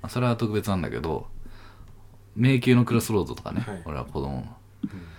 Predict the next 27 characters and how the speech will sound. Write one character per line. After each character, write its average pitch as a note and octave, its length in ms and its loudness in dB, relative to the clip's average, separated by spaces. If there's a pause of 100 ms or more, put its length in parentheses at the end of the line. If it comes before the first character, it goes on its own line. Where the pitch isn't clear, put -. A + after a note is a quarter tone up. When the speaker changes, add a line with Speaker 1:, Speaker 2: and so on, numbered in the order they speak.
(460)
Speaker 1:
そ C#3 60 -6
の C#3 160 -2
時 C3+ 80 -4
に C3 60 0
ま G#2 180 4
た F#2 280 2
ち - 100 -4
ょ - 40 2
っ - 20 -10
と - 160 -4
監 F#2+ 220 0
督 F2+ 180 -4
変 E2+ 100 0
わ E2+ 100 2
っ - 60 -8 (140)
て、 - 240 4
そ - 120 -10
っ - 40 -20
か F2+ 100 -4
ら E2+ 60 -6
し - 80 -4
ば F2 100 2
ら D2+ 80 2
く - 200 -10
あ - 60 -12
っ - 20 -14 (260)
て、 - 300 4